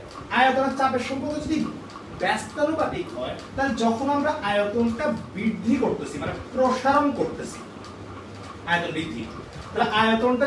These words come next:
যখন বৃদ্ধি করব, ভিটা বাড়ছে, তাহলে চাপটা কি হবে? কমবে। So বুঝা গেল সমষ্ণ প্রসারণে, সমষ্ণ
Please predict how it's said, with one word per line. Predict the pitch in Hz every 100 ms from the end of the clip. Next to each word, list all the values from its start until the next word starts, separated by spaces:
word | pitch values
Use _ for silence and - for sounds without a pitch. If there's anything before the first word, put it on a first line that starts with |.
| 285
যখন | 285 302 226
বৃদ্ধি | 175 220 - 254 311 226
করব, | - 117 - - - - - -
ভিটা | 170 202 220 254 240 170
বাড়ছে, | 165 - - 277 294
তাহলে | 254 233 -
চাপটা | 220 - 285
কি | 277 233
হবে? | 180 160
কমবে। | 185 151 240 -
So | 226 208
বুঝা | 262 294
গেল | 214 - - - - -
সমষ্ণ | 214 220 226 262 247 269 277 294 -
প্রসারণে, | 214 190 - 262 220 - 117 113 - - - - - - - -
সমষ্ণ | 165 175 185 202 - 214